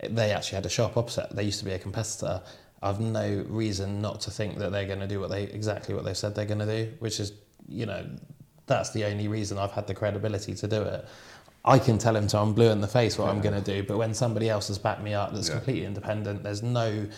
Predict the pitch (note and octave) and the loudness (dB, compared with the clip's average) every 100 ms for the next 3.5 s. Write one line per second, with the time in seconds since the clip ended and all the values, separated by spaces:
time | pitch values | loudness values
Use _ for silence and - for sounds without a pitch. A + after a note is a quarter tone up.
0 | - - - A2+ G#2+ - G2 A2 - - | -18 -10 0 0 0 -2 0 2 0 0
1 | A2 G#2 G#2+ F#2+ G2 G#2+ G2+ G2 A2 G2 | 0 2 2 0 0 -2 0 0 0 0
2 | G2+ G2 - - - A2+ A#2 A2+ - A2+ | -2 -4 -6 -8 -2 0 0 0 -2 -2
3 | A2+ A#2+ A#2 A2 A2 | 2 2 4 4 2